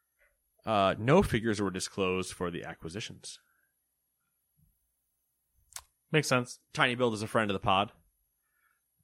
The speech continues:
Speaker 1: That is to say that we enjoy their things. They have no idea we exist, which is mostly how friends of our show work. <laughs>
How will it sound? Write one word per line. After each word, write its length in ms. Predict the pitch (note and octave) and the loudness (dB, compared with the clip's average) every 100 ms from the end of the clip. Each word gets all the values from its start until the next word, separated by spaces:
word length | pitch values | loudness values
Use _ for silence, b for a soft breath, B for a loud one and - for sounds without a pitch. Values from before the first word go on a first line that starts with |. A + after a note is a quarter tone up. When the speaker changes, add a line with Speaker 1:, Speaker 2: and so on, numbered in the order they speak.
| _ | _
Speaker 1:
That 160 | A2+ G#2 | 2 2
is 80 | - | 0
to 80 | - | 0
say 200 | G#2+ G2 | 0 2
that 160 | E2+ | -2
we 120 | G2 | -2
enjoy 340 | G2 G2 G2+ F#2+ | -4 -2 -2 -2
their 120 | F2+ | -4
things. 400 | - F#2 F#2+ - | -4 -6 -6 -6
They 80 | - | -6
have 120 | F2 | -4
no 120 | F#2+ F#2 | -2 -2
idea 220 | F2+ F2+ | 0 0
we 120 | F2 | -2
exist, 420 | E2+ F2+ G2+ - _ b b b b b b _ _ _ _ _ | -4 -4 -6 -8 _ b b b b b b _ _ _ _ _
which 180 | G2 F#2+ | -6 -6
is 80 | F#2 | -6
mostly 240 | F2+ F2+ | -6 -4
how 100 | F#2 | -4
friends 280 | - F#2 F2+ | -2 -6 -4
of 80 | F2 | -4
our 100 | E2+ | -4
show 180 | F#2 | -4
work. 380 | E2+ G#2+ C#3 - - | -2 -4 -4 -12 -2
<laughs> 100 | A4+ | -2